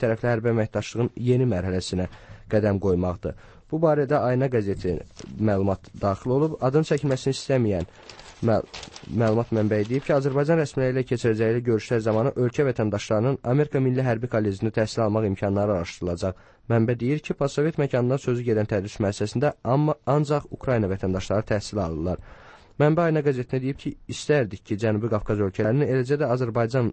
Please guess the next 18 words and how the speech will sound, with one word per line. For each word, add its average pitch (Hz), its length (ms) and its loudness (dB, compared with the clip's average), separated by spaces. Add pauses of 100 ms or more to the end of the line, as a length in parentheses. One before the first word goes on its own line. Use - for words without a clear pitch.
(160)
vətəndaşlarının 101 680 0
bizim 127 180 0
kollecimizdə 101 680 -2
təhsil 104 260 0
alsınlar. 98 420 -2
Bunun 131 220 2
üçün 156 140 0
Azərbaycana 110 640 0
gəlmişik. 82 400 -4 (300)
İlkin 120 340 0
razılıqlar 101 500 0 (140)
artıq - 260 -6
əldə 107 320 0
olunub. 95 480 0 (640)
Ayna 143 260 4
qəzeti 123 320 -2
deyir 131 240 -2
ki, 165 160 -2